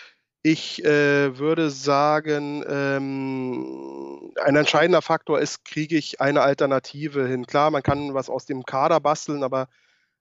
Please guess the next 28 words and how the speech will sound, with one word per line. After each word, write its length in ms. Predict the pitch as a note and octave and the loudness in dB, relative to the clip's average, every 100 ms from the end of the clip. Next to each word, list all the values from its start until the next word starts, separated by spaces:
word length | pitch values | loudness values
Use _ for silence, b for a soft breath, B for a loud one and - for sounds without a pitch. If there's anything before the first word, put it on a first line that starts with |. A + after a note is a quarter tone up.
| - | -8
äh, 200 | B2+ B2 | -6 -2
würde 180 | C#3+ D3+ | 0 0
mich 160 | C#3+ | -2
vielleicht, 260 | D3 C#3+ - | 0 0 0
oder 240 | C#3 C3 | -2 -2
mal 120 | B2+ | 0
schauen, 260 | B2 E3 G3+ | 0 2 4
ob 80 | D3 | 2
sie 100 | D3 | -4
es 60 | C#3+ | -2
machen, 280 | D3 D#3 | -2 -2
sagen, 260 | C3+ C3+ D3 | -2 -2 -2
wir 320 | C#3+ C#3 C3+ | -2 0 -2
lösen 320 | C#3+ D#3 E3+ | -2 -4 -2
das 140 | D#3 D3 | 0 0
dann 140 | C#3+ | 0
aus 120 | C3 | -2
dem 120 | - C3 | -4 -4
Kader 300 | C3+ D#3 D#3+ | 0 2 2
raus, 200 | D#3 - | -2 -2
falls 200 | D3 D3 | -4 -4
sie 60 | |
sich 160 | D3 C#3+ | -10 -8
für 120 | D3+ | -2
einen 140 | C#3 C#3 | -2 -2
Kauf, 260 | C3+ C#3+ | -2 -2
Verkauf 420 | - C#3 - C#3+ | -4 -10 -4 -2
entscheiden, 580 | D3 C3+ - C3+ C#3+ C#3 | -2 -4 -2 0 0 -4